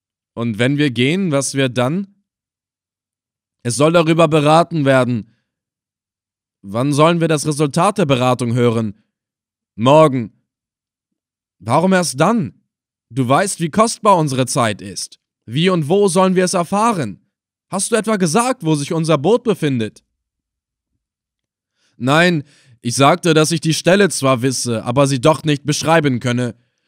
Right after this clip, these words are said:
Vielleicht überzeuge ich sie noch, dass du nicht Ibn Assel bist. Gehe zurück und warte still bis morgen. Versuche jetzt nicht, mich zu befreien. Es würde mein augenblicklicher Tod sein."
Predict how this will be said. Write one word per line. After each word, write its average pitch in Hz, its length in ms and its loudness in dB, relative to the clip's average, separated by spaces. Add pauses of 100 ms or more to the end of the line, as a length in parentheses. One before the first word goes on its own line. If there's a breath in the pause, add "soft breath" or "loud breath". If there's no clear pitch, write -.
(140)
Vielleicht 175 480 2
überzeuge 175 540 2
ich 135 120 -2
sie 139 140 0
noch, 131 240 0
dass 147 220 -4
du 143 100 0
nicht 185 240 0
Ibn 123 260 -2
Assel 123 320 -4
bist. 117 400 -8 (540)
Gehe 185 240 2
zurück 185 400 2
und 160 180 0
warte 185 320 2
still 175 320 2
bis 165 220 0
morgen. 160 560 2 (360)
Versuche 160 460 0
jetzt 151 300 0
nicht, 147 180 -2
mich 143 160 -2
zu 139 80 -4
befreien. 139 640 -2 (260)
Es 110 160 -10
würde 165 200 2
mein 147 320 2
augenblicklicher 139 920 0
Tod 160 300 0
sein." 113 380 -8